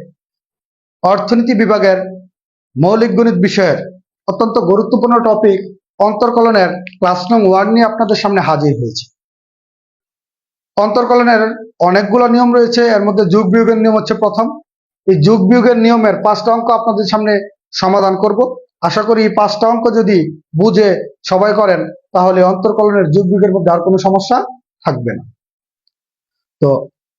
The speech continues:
অন্তর্কলন করতে গেলে আমাদেরকে প্রথমেই জানতে হবে অন্তর্কলন কাকে বলে। অন্তর্কলন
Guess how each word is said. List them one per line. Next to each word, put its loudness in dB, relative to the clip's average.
অন্তর্কলন 0
করতে 0
গেলে 4
আমাদেরকে -4
প্রথমেই 0
জানতে 0
হবে 0
অন্তর্কলন 0
কাকে 0
বলে। -4
অন্তর্কলন 0